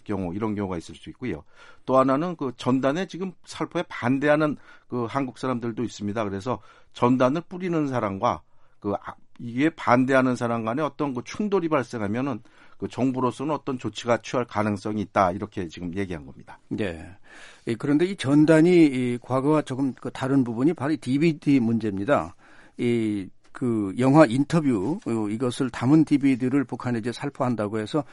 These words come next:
Speaker 2: 북한으로서는 더 이제, 에, 뭐, 민감할 것인데,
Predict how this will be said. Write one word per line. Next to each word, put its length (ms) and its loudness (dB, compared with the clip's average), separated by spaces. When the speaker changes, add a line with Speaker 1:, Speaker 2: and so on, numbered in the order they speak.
Speaker 2:
북한으로서는 720 -2
더 200 -6
이제, 320 -6
에, 200 -10
뭐, 480 -14
민감할 960 -2
것인데, 720 -6